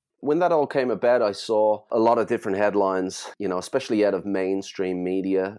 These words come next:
you know, headlines like brand suicide. And I looked at that and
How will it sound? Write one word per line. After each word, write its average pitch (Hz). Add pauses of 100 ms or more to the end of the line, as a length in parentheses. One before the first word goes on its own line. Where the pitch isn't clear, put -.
you 101
know, 90
headlines 90
like 87 (140)
brand 87
suicide. 92
And 87 (160)
I 98
looked 104
at 92
that 92
and 90